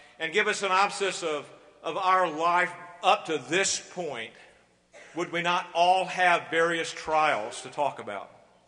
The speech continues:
Secondly, trials are lifelong. Good news! have joy, right?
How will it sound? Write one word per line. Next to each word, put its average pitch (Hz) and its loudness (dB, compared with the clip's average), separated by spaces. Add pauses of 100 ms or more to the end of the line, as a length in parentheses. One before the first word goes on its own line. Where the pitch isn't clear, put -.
(1400)
Secondly, 208 4
trials 185 4
are 180 0
lifelong. 185 -2 (840)
Good 339 0
news! 226 2 (280)
have 262 2
joy, 156 -4
right? 139 -6